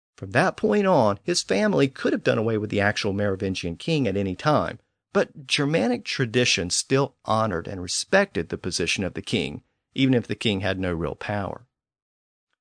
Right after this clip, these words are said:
Pepin ruled as mayor of the palace in the late six hundreds, during the emergence of the Northumbrian Renaissance up in Britain. And Pepin soon took note of what was going on in Northumbria.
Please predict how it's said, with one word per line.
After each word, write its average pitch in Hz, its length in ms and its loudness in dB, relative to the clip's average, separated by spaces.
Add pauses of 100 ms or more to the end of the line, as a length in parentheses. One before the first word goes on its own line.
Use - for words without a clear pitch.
Pepin 233 340 2
ruled 135 300 4
as 101 300 0
mayor 135 340 4
of 131 120 2
the 123 80 -4
palace 87 600 -2
in 113 140 -2
the 110 80 -2
late 101 340 -2
six - 300 -2
hundreds, - 480 -6 (400)
during 170 240 4
the 147 160 2
emergence 131 680 0
of 101 100 -2
the 104 100 -2
Northumbrian 107 720 -2
Renaissance 98 600 -2
up - 140 -8
in - 80 -10
Britain. - 360 -2 (840)
And 175 140 2
Pepin 233 320 4
soon 208 260 4
took - 240 0
note 185 260 2
of 107 120 2
what 104 120 2
was 101 120 -2
going 101 280 -2
on 123 200 2
in 90 80 -2
Northumbria. 87 540 -2